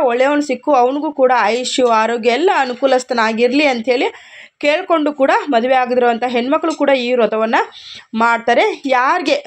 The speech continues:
ಮನೆಯಲ್ಲಿ ಸಂಪ್ರದಾಯ ಇಲ್ಲ, ನಮ್ಗೆ ಈ ಒಂದು ಭೀಮನ ಅಮಾವಾಸ್ಯೆ ಮಾಡೋಕ್ ಆಗೋದಿಲ್ಲ ಅನ್ನೋವಂಥವ್ರು ಅವತ್ತಿನ ದಿವಸ ನೀವು ಯಥಾ ಪ್ರಕಾರ ಶಿವನ ದೇವಸ್ಥಾನಕ್ಕೆ ಹೋಗಿ ಪೂಜೆಯನ್ನ ಮಾಡ್ಕೊಂಡು ಬಂದು ನಿಮ್ಮ ಮನೆಯವರ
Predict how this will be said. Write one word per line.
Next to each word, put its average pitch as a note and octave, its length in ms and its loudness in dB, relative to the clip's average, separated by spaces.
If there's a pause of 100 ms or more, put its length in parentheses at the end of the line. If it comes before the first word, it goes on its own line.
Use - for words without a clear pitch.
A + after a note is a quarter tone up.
(160)
ಮನೆಯಲ್ಲಿ B3 500 0
ಸಂಪ್ರದಾಯ A#3+ 540 0
ಇಲ್ಲ, A#3+ 260 -2
ನಮ್ಗೆ A3 680 -2 (180)
ಈ B3 100 0
ಒಂದು A#3+ 240 2
ಭೀಮನ A#3+ 280 0
ಅಮಾವಾಸ್ಯೆ A3+ 340 0
ಮಾಡೋಕ್ A3 420 0
ಆಗೋದಿಲ್ಲ A#3 460 0
ಅನ್ನೋವಂಥವ್ರು A#3 560 0 (640)
ಅವತ್ತಿನ D#4+ 360 0 (100)
ದಿವಸ B3+ 260 0
ನೀವು C#4 400 0
ಯಥಾ C4+ 200 0
ಪ್ರಕಾರ B3 320 -2
ಶಿವನ B3+ 360 -4
ದೇವಸ್ಥಾನಕ್ಕೆ A#3+ 580 0
ಹೋಗಿ A#3+ 340 0 (300)
ಪೂಜೆಯನ್ನ A3+ 400 0
ಮಾಡ್ಕೊಂಡು A3 420 -2
ಬಂದು C4 360 2 (380)
ನಿಮ್ಮ F#4 240 -2
ಮನೆಯವರ C4 460 0